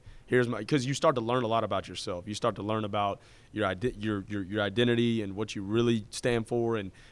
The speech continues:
and it started to kinda all come together, you know, and I, I just think my time was invaluable there, 'cause if I don't have that time to figure those things out, iron those things out, I don't know that I'm in the position I am in today to where, um, I have a, a much bigger comfort level for what I want and, and who I am. And so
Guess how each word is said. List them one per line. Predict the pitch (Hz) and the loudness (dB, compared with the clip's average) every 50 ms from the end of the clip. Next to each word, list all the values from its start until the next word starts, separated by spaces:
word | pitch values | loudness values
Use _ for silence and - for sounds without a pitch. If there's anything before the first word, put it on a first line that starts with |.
| - - - - - - | -20 -20 -20 -20 -16 -10
and | 107 110 | -6 -6
it | 107 | -4
started | - - 135 131 127 120 | 0 4 6 6 6 6
to | 113 113 | 6 4
kinda | - 131 110 92 | 2 0 2 2
all | 107 120 123 123 120 | 4 6 6 6 6
come | - 127 123 113 | 4 2 2 2
together, | 110 113 113 104 92 90 | 2 2 2 0 0 -2
you | 90 95 95 | -6 -4 -4
know, | 98 95 98 98 | -2 -2 -2 -2
and | 98 98 | -2 -2
I, | 101 104 92 110 | -2 -2 -2 -2
I | |
just | 117 123 120 - | -2 -2 -2 -2
think | 131 127 117 104 | 0 -2 0 0
my | 110 104 | -2 -4
time | - - 117 113 113 107 | -2 -2 -2 -2 -2 -2
was | 107 101 | -4 -4
invaluable | 101 98 92 95 98 110 120 113 101 101 101 | -6 -6 -4 -2 0 0 0 0 -2 -4 -4
there, | 104 104 | -4 -4
'cause | 101 110 107 | -4 -4 0
if | 110 | 0
I | 120 | 2
don't | 120 113 101 101 | 2 0 -2 -2
have | 110 117 113 | -4 -4 -2
that | 107 101 - | -4 -4 -4
time | - 120 120 107 | -2 -2 -2 -2
to | 98 | -4
figure | - - - 117 117 120 | -6 -6 -6 -2 -2 -2
those | 104 110 107 - | -2 -2 -4 -4
things | - 117 107 101 104 | -4 -4 -4 -2 -2
out, | 104 107 110 - - | -2 -2 -2 -4 -4
iron | 101 110 117 117 113 | -2 0 0 0 0
those | 110 107 - | 0 -2 -4
things | - 110 104 98 92 | -6 -8 -8 -6 -2
out, | 95 123 131 123 107 - - - - - - - - - | 0 2 2 2 0 -2 -8 -20 -20 -20 -20 -14 -4 0
I | 101 104 | 2 2
don't | 104 104 | 4 4
know | 107 107 | 2 2
that | 110 107 | 2 2
I'm | 107 107 110 | 2 2 0
in | 107 | 0
the | 104 87 | -2 -4
position | - - 104 113 107 - 107 | -6 -6 -4 -4 -4 -4 -4
I | 104 104 104 | -4 -6 -6
am | 107 107 107 | -6 -6 -6
in | 107 | -6
today | 98 85 87 101 110 117 107 98 | -6 -6 -2 0 0 0 0 -2
to | - - | -2 -4
where, | 107 98 98 95 95 92 90 - - - - - | -2 -2 0 0 0 -2 -4 -6 -10 -20 -12 -6
um, | - 101 101 98 95 | -2 -2 -2 0 0
I | 95 | 0
have | 113 113 98 | 0 0 -2
a, | 95 90 87 - - - - | -2 -8 -10 -14 -16 -8 -2
a | 101 98 92 | -2 0 2
much | 101 107 92 - - - - - 95 | 6 6 6 6 4 0 -10 4 10
bigger | 87 - 117 113 110 | 10 10 10 10 6
comfort | - - 135 123 104 104 104 | 4 6 4 4 4 4 4
level | 107 107 98 104 | 6 6 6 4
for | 98 - - 101 95 | 2 2 2 2 2
what | 90 98 110 107 | 4 4 6 6
I | 104 98 | 4 4
want | 98 104 107 107 107 101 92 | 2 4 4 4 4 2 0
and, | 92 95 92 | -2 -2 -2
and | 92 98 98 | -2 -2 2
who | 98 113 113 107 | 6 6 6 6
I | 104 98 | 6 4
am. | 98 101 107 107 104 98 98 | 2 2 4 4 4 2 2
And | 95 | 0
so | - - 117 101 98 90 | 2 4 4 4 4 4